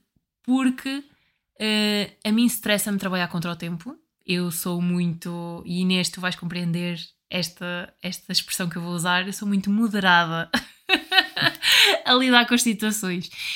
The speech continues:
Então, quando alguém vem com os pedidos de urgência, o trabalhar para ontem, eh, planos em cima do joelho, e eu percebi, foi assim o caso mais desafiante, porque tínhamos três semanas para trabalhar.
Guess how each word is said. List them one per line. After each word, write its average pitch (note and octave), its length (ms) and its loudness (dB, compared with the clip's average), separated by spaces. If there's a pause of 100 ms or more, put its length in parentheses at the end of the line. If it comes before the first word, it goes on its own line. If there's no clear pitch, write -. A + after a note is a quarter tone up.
(160)
Então, G#3 280 0
quando C4+ 200 0
alguém C4 400 4
vem F3+ 480 0 (200)
com F#3 600 0 (320)
os G3+ 120 -2
pedidos A#3+ 420 6
de A3 100 6
urgência, F3+ 840 2
o G3 100 -4
trabalhar A3 540 4
para G#3 160 2
ontem, F3+ 600 0 (580)
eh, E3+ 600 -2 (100)
planos A3 400 4
em A3 100 2
cima G#3 280 0
do G3+ 80 -2
joelho, F3+ 540 0
e G3+ 140 0
eu A#3 80 2
percebi, A3+ 640 -2
foi A3+ 140 -2
assim A3 140 0
o G3 40 -2
caso G3 180 0
mais G3 180 2
desafiante, A3+ 360 -2
porque - 160 -10
tínhamos A#3 220 0
três A#3+ 180 -2
semanas A#3+ 220 -4
para A#3 100 -6
trabalhar. A#3 420 -4